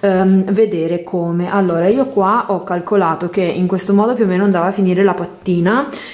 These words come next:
e quindi un po' di giri sotto ho attaccato l'anello. In totale sono quattordici giri da qui, quindi adesso dall'altra parte andrò a contare quattordici giri da dove inizia la pattina,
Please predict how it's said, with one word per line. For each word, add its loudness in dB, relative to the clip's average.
e 0
quindi 2
un 2
po' 2
di 0
giri 2
sotto -2
ho 2
attaccato -2
l'anello. 0
In 4
totale 0
sono -4
quattordici -4
giri 0
da -2
qui, 0
quindi 2
adesso 0
dall'altra 2
parte -2
andrò 2
a -2
contare 2
quattordici 0
giri 4
da 2
dove 0
inizia 0
la 0
pattina, 0